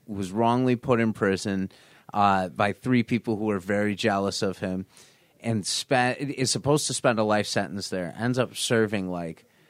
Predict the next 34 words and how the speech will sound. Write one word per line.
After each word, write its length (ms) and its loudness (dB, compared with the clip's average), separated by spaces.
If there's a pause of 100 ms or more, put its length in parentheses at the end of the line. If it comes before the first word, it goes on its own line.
(340)
twelve 460 2
years 380 0
or 80 -4
something 380 -2
ridiculous 680 -6
like 180 -6
that, 220 -6
twelve 340 0
or 40 -6
fifteen 580 -2
years. 340 -2 (720)
Uh, 440 2 (520)
me-, 420 -2
and 180 0
makes 240 0
a 80 2
friend 420 -2
while 260 0
he's 180 -2
in 200 -2
there 340 -4
who 260 -4
the 180 -6
friend 320 2
is 160 2
tunneling 520 0
out 220 2
most 280 -2
of 100 -2
the 60 -12
time. 240 -2
The 80 -2
friend 360 -2
dies, 580 -2